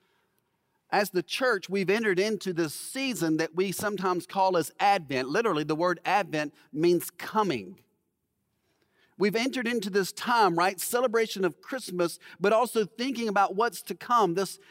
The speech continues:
this season of Advent, it's a, it's a time of preparation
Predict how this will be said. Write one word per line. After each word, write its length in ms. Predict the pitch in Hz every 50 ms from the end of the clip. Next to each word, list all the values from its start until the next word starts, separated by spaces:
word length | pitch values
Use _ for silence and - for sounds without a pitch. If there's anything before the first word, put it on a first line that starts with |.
| - _
this 200 | - 185 185 -
season 560 | - - - - 269 277 277 247 190 220 196
of 100 | 180 151 - -
Advent, 480 | 208 220 233 247 240 190 185 185 180
it's 120 | 180 - -
a, 120 | 170 151 - - - -
it's 140 | - 165 190
a 80 | 196
time 520 | - - - - 254 247 254 247 233 202 180
of 140 | 143 - _ _ _ _ _ _
preparation 1040 | - - 262 269 262 - 226 220 208 214 226 240 220 - - - 139 113 107 107